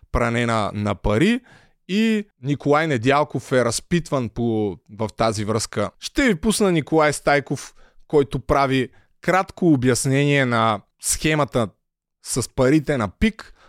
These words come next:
която я разказва по-добре като за наши хора, дет се вика, в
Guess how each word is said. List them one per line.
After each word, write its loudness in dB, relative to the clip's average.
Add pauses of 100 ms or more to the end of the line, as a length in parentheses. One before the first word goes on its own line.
(100)
която 2
я 4
разказва 0
по-добре -2
като -10
за -2
наши -2
хора, -4
дет -6
се -8
вика, -4
в -4